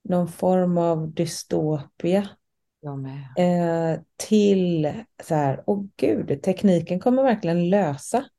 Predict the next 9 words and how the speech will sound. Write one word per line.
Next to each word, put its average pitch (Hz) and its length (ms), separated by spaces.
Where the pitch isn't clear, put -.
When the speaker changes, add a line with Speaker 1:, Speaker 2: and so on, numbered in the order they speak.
Speaker 1:
alla 165 520
våra 143 600
problem." 160 720
Speaker 2:
Ja. 151 280
Speaker 1:
Kommer, 262 260
tekniken 214 500
kommer 247 220
kunna 233 240
lösa 226 680